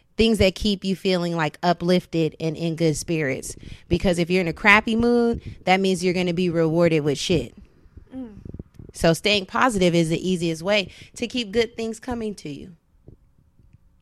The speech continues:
Speaker 1: I just put my face mask on 'cause when I have good, clear skin,
Speaker 2: You're positive.
Speaker 1: positive. I'm not stressed out. I'm not feeling down. So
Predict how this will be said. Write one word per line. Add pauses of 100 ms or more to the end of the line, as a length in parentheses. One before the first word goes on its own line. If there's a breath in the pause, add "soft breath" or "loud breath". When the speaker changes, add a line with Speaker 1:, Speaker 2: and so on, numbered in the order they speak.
(380)
Speaker 1:
I
just
put
my
face
mask
on (520 soft breath)
'cause
when
I
have
good,
clear
skin, (540)
Speaker 2:
You're
positive. (360)
Speaker 1:
positive.
I'm
not
stressed
out.
I'm
not
feeling
down. (460 soft breath)
So